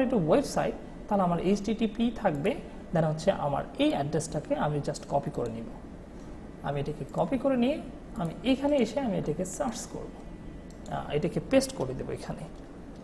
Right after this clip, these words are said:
So, পেস্ট করে দেওয়ার পর আমার কিউআর কোডটা কিন্তু এখানে এখন এই যে দেখেন youtube dot com slash digital edu, এটা কিন্তু চলে আসছে। আপনি যদি মনে করেন কিউআর কোডটা আরেকটু বড় করতে হবে, এটা আপনি এখান থেকে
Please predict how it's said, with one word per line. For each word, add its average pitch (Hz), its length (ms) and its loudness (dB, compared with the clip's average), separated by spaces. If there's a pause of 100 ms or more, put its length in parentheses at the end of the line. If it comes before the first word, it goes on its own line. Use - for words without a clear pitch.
(1300)
So, 160 60 -2 (100)
পেস্ট 254 260 6
করে 294 180 8
দেওয়ার 269 260 10
পর 339 100 4 (680)
আমার 190 160 6 (100)
কিউআর 294 260 4 (100)
কোডটা 226 260 2
কিন্তু 208 340 2 (140)
এখানে 220 280 4 (140)
এখন 220 240 0
এই 170 100 4
যে 147 80 -2 (340)
দেখেন 202 180 0 (120)
youtube 208 280 2 (100)
dot 151 160 4 (100)
com 240 120 4 (520)
slash 180 300 4 (200)
digital 226 380 6 (140)
edu, 165 200 4
এটা 143 160 2
কিন্তু 139 140 -2 (100)
চলে 135 200 0
আসছে। - 180 -10 (480)
আপনি - 260 2
যদি 202 200 6
মনে 262 160 6
করেন 262 180 6 (100)
কিউআর 262 320 4
কোডটা 262 260 0 (140)
আরেকটু 262 240 4 (120)
বড় 285 200 8
করতে 175 300 0
হবে, 214 180 0 (640)
এটা 196 120 4 (100)
আপনি 165 180 -2 (220)
এখান 175 220 2
থেকে 156 160 0